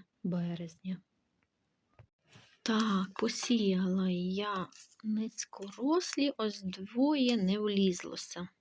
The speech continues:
Лиш пару, одна чи дві насінинки лототинських, а, а камал не, не, не влізло. Отже, Бобкат, Yellow River,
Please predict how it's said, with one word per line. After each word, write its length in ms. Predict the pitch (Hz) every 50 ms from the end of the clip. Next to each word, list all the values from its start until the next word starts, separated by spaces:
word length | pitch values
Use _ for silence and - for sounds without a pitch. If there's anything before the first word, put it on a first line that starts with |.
| _ _
Лиш 200 | - - 208 -
пару, 340 | - - 214 208 208 202 202 196 - - - - - - - - - - - - - -
одна 360 | - 208 196 208 208 202 196
чи 180 | 196 - 196
дві 180 | 190 190 196 202
насінинки 580 | 196 190 - - 196 196 190 190 185 185 - 185
лототинських, 760 | 180 185 - 190 - - 208 202 196 - - - - - - -
а, 280 | - 170 170 170 - -
а 80 | -
камал 460 | 185 - - 185 190 185 190 190 180
не, 220 | 180 180 175 175 - -
не, 160 | - 190 180 180 - - -
не 280 | 196 196 196 185 185 190 190 190 185 180 - _ - - _ _ -
влізло. 500 | 180 190 202 185 165 160 139 151 156 - - _ - - - - - - - - - - - - - -
Отже, 520 | 196 185 185 180 180 185 180 175 175 - - _ _ _
Бобкат, 1080 | - - 220 185 185 214 226 220 - - _ - 202 170 151 156 165 214 - - - - - - - - - - _ _ _ _ _ _ _ _ _ _ - _ _ _ _ _ - - - - _ _ _
Yellow 320 | 214 196 196 185 185 180 180
River, 460 | 190 196 214 240 262 254 247 247